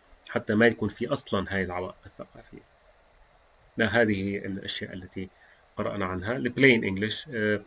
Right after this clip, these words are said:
لكن في باحثين آخرين أيضًا قالوا لا، حتى ال plain English في عنا إشكالية فيها. هناك بحث when، when plain English is not plain، when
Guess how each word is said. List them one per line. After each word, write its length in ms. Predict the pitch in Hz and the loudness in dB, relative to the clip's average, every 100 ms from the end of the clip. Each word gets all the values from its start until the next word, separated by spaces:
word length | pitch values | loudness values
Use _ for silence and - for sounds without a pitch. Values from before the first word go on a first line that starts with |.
| _ _ _ _ _ | _ _ _ _ _
لكن 460 | 113 117 120 117 - - - _ - | 6 8 8 6 0 -10 -20 _ -12
في 160 | - | -2
باحثين 420 | 113 104 104 107 - | 0 2 0 -4 -4
آخرين 360 | - 98 95 | -8 -4 -2
أيضًا 200 | 104 95 | -2 -4
قالوا 340 | 92 104 98 95 | -6 -4 -2 -2
لا، 160 | 110 - | -4 -6
حتى 260 | - 113 - | -6 -4 0
ال 100 | 101 | -2
plain 280 | 104 110 110 | 2 0 2
English 340 | 107 104 - | 0 -2 -2
في 60 | 98 | -4
عنا 200 | 95 101 | -4 -4
إشكالية 440 | - 104 95 101 | -6 -4 -2 -2
فيها. 320 | 95 104 120 123 - - - 117 | -2 -2 -2 -6 -18 -20 -4 6
هناك 280 | 113 104 - | 6 6 -2
بحث 320 | 107 113 - 110 110 - _ 104 | 0 0 2 0 0 -6 _ -2
when، 300 | 104 104 107 - _ - - _ - - | 2 2 2 -4 _ -20 -20 _ -14 -4
when 60 | 95 | -4
plain 360 | 95 113 110 | 4 6 6
English 280 | 110 98 90 - | 4 -2 -6 -4
is 60 | |
not 180 | 95 95 - | -4 -4 0
plain، 320 | 110 107 107 - | 6 6 6 2
when 200 | 104 | -2